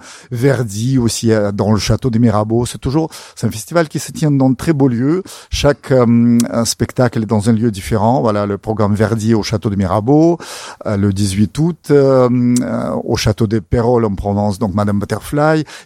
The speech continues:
Il y a un programme de Perrette aussi avec des petites mises en scène,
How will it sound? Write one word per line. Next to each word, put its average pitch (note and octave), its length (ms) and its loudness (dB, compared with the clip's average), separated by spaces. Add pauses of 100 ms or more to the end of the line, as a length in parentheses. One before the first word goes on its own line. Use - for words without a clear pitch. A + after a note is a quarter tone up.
Il G2+ 60 -6
y - 20 -2
a F#2+ 100 -2
un F#2+ 60 -4
programme G2+ 340 -4
de A#2 80 -4
Perrette C3 640 -2
aussi A2+ 280 -6
avec G#2 160 -2
des F#2+ 80 -4
petites - 300 -8
mises G#2 180 0
en G2 100 0
scène, A#2+ 640 2